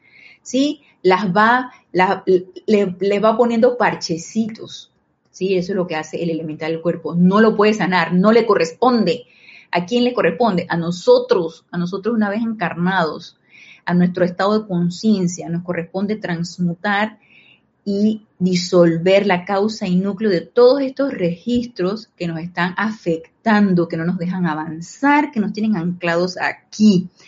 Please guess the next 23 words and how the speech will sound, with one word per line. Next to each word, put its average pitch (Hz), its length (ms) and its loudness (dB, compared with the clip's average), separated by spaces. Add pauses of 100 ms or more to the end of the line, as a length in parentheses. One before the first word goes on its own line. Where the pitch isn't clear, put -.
(280)
Todos 277 240 6
los 175 100 4
resentimientos, 156 1300 -8 (100)
toda 208 300 2
la, 156 260 -4 (280)
todo 175 240 2
el 160 160 2
miedo, 165 800 0 (200)
toda 185 320 0
la 143 140 -2
angustia, 175 640 -2 (120)
todo 262 320 0
eso 254 220 -2
nos 233 160 -6
corresponde 185 560 -6
a 202 80 -2
nosotros. 180 880 -2 (2250)
Y 202 100 -4
nos 190 220 -6
sigue 220 300 4
diciendo 185 500 2
el 170 100 4
maestro, - 580 -2